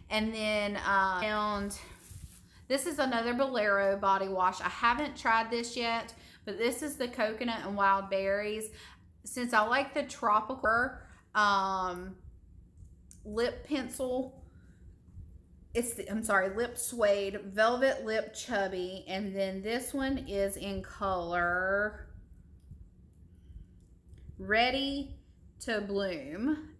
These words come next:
And let me swatch this for you. And it's really creamy and just really, really pretty. Look how bright that is. I mean, it's very, very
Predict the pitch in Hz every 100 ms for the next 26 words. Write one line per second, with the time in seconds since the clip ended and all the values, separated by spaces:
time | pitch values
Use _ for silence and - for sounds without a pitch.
0 | - 196 196 190 190 190 190 202 202 -
1 | _ - - - _ - 185 180 - -
2 | 180 - - 208 208 - 185 180 180 180
3 | 180 185 208 247 277 - - - - -
4 | - 208 180 - 214 247 294 - - 240
5 | 220 214 214 208 214 220 - - - -
6 | 190 190 185 185 185 185 196 190 - -
7 | 202 - 196 208 214 202 202 190 196 185
8 | 180 202 233 269 277 285 226 185 202 -
9 | 135 104 151 151 160 - - - - -
10 | - - _ - 190 185 180 - 190 -
11 | - 214 220 220 226 226 233